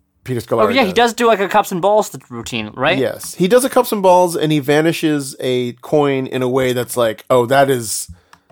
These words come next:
Speaker 1: you know, that was real."
Speaker 2: Right.
Speaker 1: And he was wearing gloves in, you know, uh,
Speaker 2: Yeah.
Speaker 1: Cardini style.
Speaker 2: That is true.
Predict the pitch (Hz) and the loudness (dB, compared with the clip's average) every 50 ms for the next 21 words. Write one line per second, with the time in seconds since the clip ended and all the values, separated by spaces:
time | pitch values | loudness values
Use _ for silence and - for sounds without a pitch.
0 | _ _ _ _ _ _ _ _ - 127 123 110 101 95 92 90 90 98 _ _ | _ _ _ _ _ _ _ _ -8 -6 -4 -4 -4 -6 -6 -8 -12 -14 _ _
1 | _ _ _ _ _ - - 135 135 135 135 131 107 110 110 104 101 98 98 101 | _ _ _ _ _ -2 2 2 4 4 2 0 -2 -4 -6 -4 -4 -4 -6 -8
2 | 107 - _ _ _ - 143 170 202 202 254 277 220 233 240 233 202 160 147 156 | -12 -14 _ _ _ 0 2 4 4 4 2 2 2 2 2 2 2 2 2 4
3 | 190 233 196 139 135 147 151 - - - - _ _ - 143 143 139 127 123 - | 4 4 4 2 2 -2 -6 -10 -12 -12 -14 _ _ -4 -4 -4 -4 -6 -10 -20
4 | _ _ - 147 139 131 120 117 110 110 - _ _ _ _ - 113 107 107 104 | _ _ -6 -4 -2 -2 0 -2 -2 -4 -6 _ _ _ _ -6 -6 -4 -2 -2
5 | 147 175 208 - _ _ _ - - 139 143 143 127 147 160 170 170 135 - - | -2 -2 -4 -6 _ _ _ -6 -2 0 0 0 2 0 0 0 0 -2 -2 -4
6 | 113 98 95 98 104 131 - _ _ _ _ _ _ - 123 127 131 135 - - | -4 -4 -4 -6 -10 -14 -16 _ _ _ _ _ _ -12 -12 -10 -10 -12 -12 -12
7 | 147 156 156 | -12 -12 -12